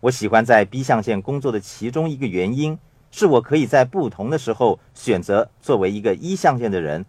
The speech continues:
而得到工资，也可以作为 S 象限的人而得到工资，同时我也可以选择成为 I 象限的人而获得工资。如果我只是一个在 E 象限工作的人，我便没有其他的选择了。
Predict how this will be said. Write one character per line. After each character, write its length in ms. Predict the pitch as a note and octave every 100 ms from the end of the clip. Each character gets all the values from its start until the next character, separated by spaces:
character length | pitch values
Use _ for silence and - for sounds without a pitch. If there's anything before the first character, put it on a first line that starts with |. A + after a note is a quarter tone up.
| _
而 140 | - G#2
得 160 | G2 F2+
到 140 | E2+
工 220 | E2+ D#2+
资， 260 | D#2 D2 - _ _ _ _
也 180 | D3 D3
可 120 | F3
以 100 | G3+
作 180 | C#3 D#3
为 220 | C3 B2 -
S 280 | G3+ -
象 220 | B2+ C3 A2
限 140 | A2
的 80 | F#2
人 260 | E2 F2 G#2 _
而 160 | F#2 D3
得 140 | C3
到 140 | G#2 F#2
工 240 | F2+ D#2+
资， 240 | D#2 D2+ D2+ _ _ _ _
同 200 | - G#2
时 340 | A#2+ F2 F#2+ - _ _ -
我 120 | A#2+
也 100 | A#2+
可 140 | A#2
以 80 | A#2+
选 260 | A#2 F#2 D#2+
择 260 | E2+ F#2 -
成 180 | - G#2
为 160 | G#2 G2
I 220 | A#2+ B2+
象 220 | B2+ B2+ G2+
限 140 | G2
的 80 | D#2
人 260 | D2 D#2 F#2 _
而 140 | F#2 G2+
获 300 | - F#3+ E2
得 140 | D2+
工 220 | D#2+ D2+
资。 240 | - - - _ _ _ _ _ _ _
如 160 | C#3 D#3
果 180 | C#3+
我 160 | B2+ D3
只 160 | B2+ G#2+
是 140 | C3
一 120 | A#2
个 180 | B2+ A#2+
在 240 | A#2 A#2 A2
E 140 | C3+
象 220 | C3 C#3 A#2
限 180 | A#2
工 160 | G#2 C#3+
作 140 | D3+
的 80 | G#2
人， 260 | D#2+ D#2 F2 - _
我 100 | B2
便 220 | C#3 D#3
没 240 | B2 B2 G3+
有 160 | C3+
其 180 | - F#2+
他 140 | F#2
的 80 | G2
选 240 | F#2+ F2 C2
择 160 | A#1+
了。 160 | C#2